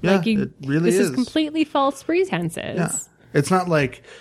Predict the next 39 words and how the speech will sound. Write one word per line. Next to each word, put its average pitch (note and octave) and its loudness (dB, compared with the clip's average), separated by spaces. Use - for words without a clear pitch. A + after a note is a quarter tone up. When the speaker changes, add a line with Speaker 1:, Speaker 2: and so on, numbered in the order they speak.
Speaker 1:
oh, G3 4
like, D#3+ 2
we D#3 4
went D3+ 2
on D3 2
a C#3 2
date C3 0
and, A#2+ -4
like, A#2 -4
I B2+ 2
maybe C#3+ 2
was C3 2
a C3 0
little B2 2
hyperbolic A#2 0
about A2 -2
how G#2 -2
cool D#3 0
I C#3+ 2
was. C#3+ 2
It's B2 -8
like, C3+ 2
no, D3+ 2
I C#3 0
literally D3 2
impersonated D#3 0
somebody C#3 2
else, C3 2
slept D3 0
with C#3 0
you C#3 0
under C#3 0
the B2+ 0
pretense. C#3 -2
I G#3+ 0
mean, A3 2
Speaker 2:
Tricked C#4+ 0
Speaker 1:
they, G#3+ 2
Speaker 2:
you. F3 -2